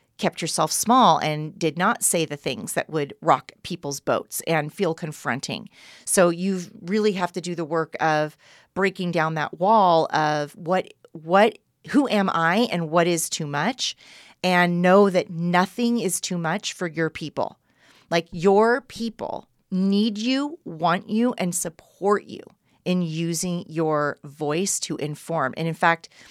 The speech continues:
you don't have to wait for the universe to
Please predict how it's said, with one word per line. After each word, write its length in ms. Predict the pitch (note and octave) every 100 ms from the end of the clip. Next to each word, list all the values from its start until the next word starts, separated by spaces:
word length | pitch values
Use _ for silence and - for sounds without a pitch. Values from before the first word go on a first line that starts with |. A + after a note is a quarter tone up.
| - -
you 480 | E3 F3+ A3+ C4+ B3
don't 320 | F#3+ G#3+ G3+
have 300 | D#3 G3+ -
to 100 | G3+
wait 380 | E3 E3 A3 -
for 160 | - E3
the 80 |
universe 540 | D#3 E3 F3+ F3+ F#3 -
to 440 | - F3 D#3 D3